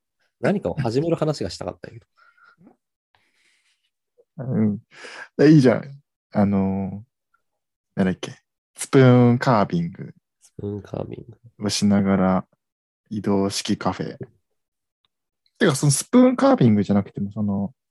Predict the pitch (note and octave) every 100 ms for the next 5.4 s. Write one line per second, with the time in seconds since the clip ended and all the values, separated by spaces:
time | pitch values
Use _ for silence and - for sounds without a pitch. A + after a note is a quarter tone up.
0 | _ - F3+ F3+ G3 C#3 G2 E2 - _
1 | _ _ _ _ _ _ _ _ _ B2
2 | A#2 - B2+ C3 C#3 A2+ - E3+ A#2+ G2
3 | G2+ - F#2+ F#2+ F#2 F#2 B2 - _ A#2+
4 | G#2 - B2 F2+ - _ _ B2+ G#2+ G#2+
5 | G2+ G2 G2+ G2+